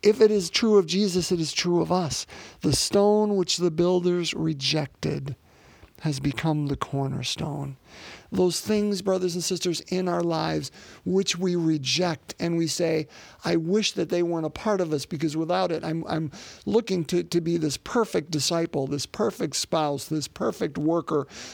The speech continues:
this perfect whatever it is," you fill in the blank.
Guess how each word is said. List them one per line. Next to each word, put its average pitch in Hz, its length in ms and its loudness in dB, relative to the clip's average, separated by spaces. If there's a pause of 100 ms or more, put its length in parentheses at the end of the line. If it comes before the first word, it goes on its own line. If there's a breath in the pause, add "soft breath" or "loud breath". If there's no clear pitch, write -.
this 170 160 0
perfect 220 500 0
whatever 214 640 4
it 208 80 4
is," 190 320 4
you 226 160 4
fill 220 320 2
in 190 140 2
the 170 80 2
blank. 180 640 0